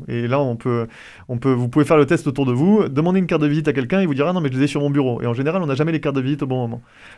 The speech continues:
Donc, on s'est dit qu'il fallait une carte de visite qu'on ait toujours avec soi.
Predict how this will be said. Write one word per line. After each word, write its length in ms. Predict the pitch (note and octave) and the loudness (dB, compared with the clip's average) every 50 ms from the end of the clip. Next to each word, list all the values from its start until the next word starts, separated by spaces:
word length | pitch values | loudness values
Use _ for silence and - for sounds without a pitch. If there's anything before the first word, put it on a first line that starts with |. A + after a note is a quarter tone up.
| _ | _
Donc, 140 | - C#3 B2+ | -4 -2 0
on 60 | E3+ | 0
s'est 120 | - F3+ E3+ | 0 2 2
dit 140 | G3+ A#3 | 0 0
qu'il 100 | A3+ E3 | -2 -2
fallait 160 | - F3+ D3+ D#3+ | -2 0 0 2
une 80 | D#3+ | 2
carte 160 | D#3 F#3+ F#3 | 2 2 2
de 60 | E3+ E3+ | 2 2
visite 340 | D3+ C#3 C#3 E3 A3 G#3+ | 0 0 -2 -2 -4 -2
qu'on 140 | - - D3+ | -2 -2 -2
ait 60 | C#3 | 0
toujours 260 | B2+ - G3+ A3+ G#3+ G3+ | 0 2 2 4 4 4
avec 160 | E3+ C#3 - | 2 0 -2
soi. 240 | - C3 D3+ A#3 | -2 -4 -4 -4